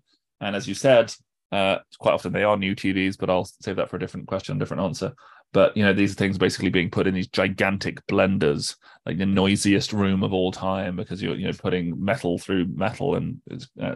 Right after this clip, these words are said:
grinding it back down to powders and then sending it back off to be smelted into new metals.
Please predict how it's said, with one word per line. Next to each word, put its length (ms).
grinding 540
it 160
back 240
down 320
to 80
powders 640
and 100
then 80
sending 280
it 80
back 200
off 120
to 80
be 80
smelted 480
into 240
new 160
metals. 360